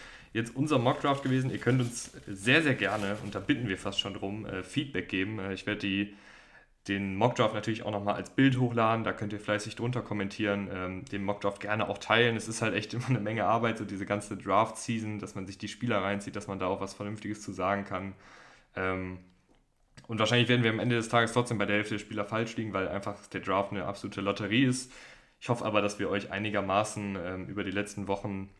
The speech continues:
auf den Draft vorbereiten konnten. Ähm, es wird dann logischerweise auch Reaktionen von Ramon und mir geben,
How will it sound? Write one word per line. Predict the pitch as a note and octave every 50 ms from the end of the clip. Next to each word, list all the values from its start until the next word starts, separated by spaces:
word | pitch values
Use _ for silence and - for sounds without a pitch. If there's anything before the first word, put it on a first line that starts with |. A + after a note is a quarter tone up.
| _ _ _ _ _ _ _ _ _ - _ - - - -
auf | - G#2+ -
den | - G#2+ G2+
Draft | G2+ G2 G2+ -
vorbereiten | - C#3+ C#3 A#2+ A#2 A2+ A2 - G#2+
konnten. | - A2 G#2+ G2+ - G2+ G2+ G2+ G2+ G2+ - -
Ähm, | F#2 F#2 F2+ F2+ F2+ F2+ F2+ F2+
es | F2+ - -
wird | G2 F2+ -
dann | F#2+ F#2+ F#2 F#2 - - -
logischerweise | G2+ G#2 G2+ - - - F2 F#2 F#2+ F#2+ F#2+ - -
auch | F2 F2 - -
Reaktionen | - - F2 F#2+ G2 G2 G2 - - C3 C#3 D3+ C#3+
von | C3 B2+ A#2+ A2+
Ramon | G#2+ A2 A2+ G#2+
und | G2+ G#2 G#2
mir | G#2+ G#2+ G#2+
geben, | G#2+ G#2+ G#2 G2+ G2+ G2+ G2+ G2+